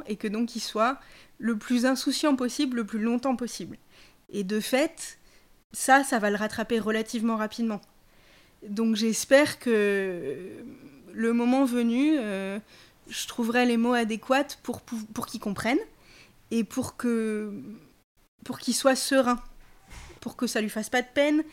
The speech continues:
pour qu'il ait pas envie de casser la gueule des gens qui lui parleront de sa mère plus ou moins gentiment. Alors ce qui est fou, c'est que je sais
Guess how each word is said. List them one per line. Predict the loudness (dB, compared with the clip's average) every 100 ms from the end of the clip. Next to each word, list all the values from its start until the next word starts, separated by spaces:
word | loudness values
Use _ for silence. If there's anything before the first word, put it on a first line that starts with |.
| -20 -20 -16
pour | -14 -8
qu'il | -4
ait | -2
pas | -2
envie | -2 0 0
de |
casser | -2 -2 -2
la | 0
gueule | 0 0
des | 0 2
gens | 0
qui | 0
lui | -2
parleront | -2 0 0 0
de | 0
sa | 0
mère | 0 -2
plus | -6 -6 -2
ou |
moins | -2
gentiment. | -2 -6 -2 2 2 0 -8 -20 -20 -14 -2
Alors | -2 -2
ce | -4
qui | 0 0
est |
fou, | 0 -2
c'est | -2 -2
que | 0 0 0 -2 -6 -20 -20 _ _
je | -4 -2
sais | -2 2 2